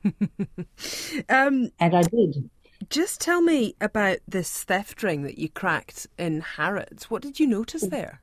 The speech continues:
Speaker 1: How did you figure it out?
Speaker 2: Oh, well, I can't go into too much detail, but I can tell you that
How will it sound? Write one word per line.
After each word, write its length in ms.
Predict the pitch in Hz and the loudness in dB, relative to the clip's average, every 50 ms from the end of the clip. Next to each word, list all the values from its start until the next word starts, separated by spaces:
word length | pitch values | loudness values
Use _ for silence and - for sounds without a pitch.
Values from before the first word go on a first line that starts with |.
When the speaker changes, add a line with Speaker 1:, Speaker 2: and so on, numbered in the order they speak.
| _ _ | _ _
Speaker 1:
How 120 | - 220 | -8 -8
did 100 | 220 214 | -6 -6
you 40 | 226 | -8
figure 220 | - 240 220 214 208 | -8 -6 -6 -6 -6
it 80 | - | 0
out? 80 | - 233 | 4 8
Speaker 2:
Oh, 220 | 233 233 240 240 226 | 8 10 10 10 10
well, 140 | 233 233 | 10 10
I 100 | 233 226 | 10 10
can't 380 | 226 - - 262 277 302 311 294 | 8 6 6 6 8 8 8 8
go 140 | 285 262 254 | 8 8 8
into 120 | 233 208 202 | 8 6 2
too 260 | - - - 247 226 | 0 4 6 6 8
much 260 | 220 208 - - - | 8 6 4 2 2
detail, 580 | - 180 160 156 156 160 147 139 151 196 220 220 | 4 6 6 6 4 4 4 6 6 6 6 8
but 120 | 214 196 | 6 8
I 120 | 190 180 170 | 8 6 6
can 340 | 170 - 208 220 220 220 220 | 4 0 0 2 2 0 -2
tell 280 | - 214 214 202 190 185 | 2 4 4 4 6 6
you 160 | 185 180 175 | 4 4 6
that 300 | 170 185 175 - - - | 4 4 2 2 -2 -8